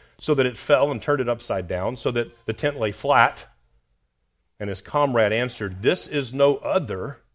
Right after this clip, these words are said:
than the sword of Gideon, the son of Joash, a man of Israel. God has given into his hand Midian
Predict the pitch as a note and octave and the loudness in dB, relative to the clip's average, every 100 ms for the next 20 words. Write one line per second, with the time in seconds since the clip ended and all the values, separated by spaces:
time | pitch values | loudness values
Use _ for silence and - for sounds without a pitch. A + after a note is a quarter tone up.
0 | _ _ _ _ - A#2 A#2 A2+ - - | _ _ _ _ -6 -2 -2 -4 -6 -4
1 | D3+ E3+ E3 D3+ A#2 G#2+ C#3 G#2+ G#2 G#2 | 0 0 -2 -6 -8 -4 -2 -2 -4 -6
2 | - B2+ B2 G2+ G#2+ F#2 E2+ F#2 - A2 | -6 -6 -4 -4 -4 -4 -4 -8 -10 -12
3 | G2+ G2+ G2+ G#2+ G#2+ E2+ D#2 D#2+ - A2+ | -8 -8 -6 -8 -8 -10 -14 -14 -8 -4
4 | C3+ D3 B2+ A2+ F#2+ G#2+ A#2 A#2 A2+ A#2 | -4 -4 -6 -8 -8 -8 -6 -8 -8 -8
5 | B2+ C3 G2 B2+ C3+ - - A2+ F#2 F#2+ | -8 -12 -8 -8 -8 -12 -10 -6 -6 -6
6 | G#2 B2 C#3 E2+ E2+ | -8 -6 -6 -8 -10